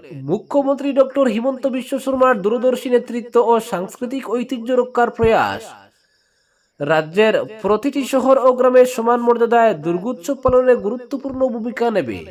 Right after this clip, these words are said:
এতে পূজা আয়োজকরা আর্থিকভাবে স্বস্তি পাবেন এবং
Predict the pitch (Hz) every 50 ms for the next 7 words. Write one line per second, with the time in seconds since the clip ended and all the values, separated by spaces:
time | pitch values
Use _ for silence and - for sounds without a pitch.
0 | - _ 101 87 80 _ _ _ _ _ _ _ _ _ _ _ _ _ - 139
1 | 139 208 208 196 202 - - - 214 196 233 277 247 240 269 277 226 277 269 269
2 | 269 269 202 175 202 226 - - 269 233 240 262 247 262 262 254 - 262 220 -
3 | - - 240 - 240 214 170 127 107 92 87 78 - 135 110 95 90 _ _ _
4 | _ - 151 185 220